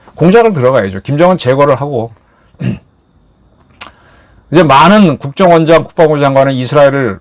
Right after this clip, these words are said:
모델로 뽑았는데, 이번에 이스라엘이 하는 걸 제대로 보자 이거예요.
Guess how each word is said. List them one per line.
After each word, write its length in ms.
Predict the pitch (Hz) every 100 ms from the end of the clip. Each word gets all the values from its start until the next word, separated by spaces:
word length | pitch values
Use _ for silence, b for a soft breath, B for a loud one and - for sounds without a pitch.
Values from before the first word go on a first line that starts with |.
| _
모델로 500 | 123 120 135 131 120 -
뽑았는데, 580 | 151 139 123 101 95 92 b b b b
이번에 280 | 147 185
이스라엘이 460 | 175 147 170 175 170
하는 220 | 156 156
걸 80 | 156
제대로 320 | - 135 147
보자 300 | 123 120 113
이거예요. 400 | 101 90 87 87